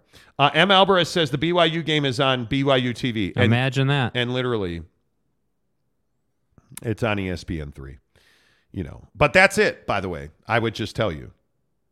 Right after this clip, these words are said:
Speaker 1: That's it. It, it, it, there, like, after this year, it, there will be no more B Y U T V games.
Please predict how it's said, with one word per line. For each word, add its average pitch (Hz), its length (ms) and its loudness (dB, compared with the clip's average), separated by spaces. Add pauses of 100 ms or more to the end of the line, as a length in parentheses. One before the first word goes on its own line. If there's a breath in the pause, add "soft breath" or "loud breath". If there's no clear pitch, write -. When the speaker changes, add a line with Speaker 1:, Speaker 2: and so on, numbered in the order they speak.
(560)
Speaker 1:
That's - 240 -4
it. 92 220 -4 (1160)
It, 123 240 0
it, 135 160 4
it, 123 340 -4
there, 135 240 0
like, 123 180 -2 (240)
after 139 340 2
this 165 200 -4
year, 151 240 0
it, 120 200 -8
there 131 160 0
will 131 140 0
be 135 180 -6
no 127 140 -4
more 117 180 -4
B 117 160 -4
Y 110 140 0
U 107 140 -4
T 98 180 -6
V 92 120 -6
games. 73 360 -18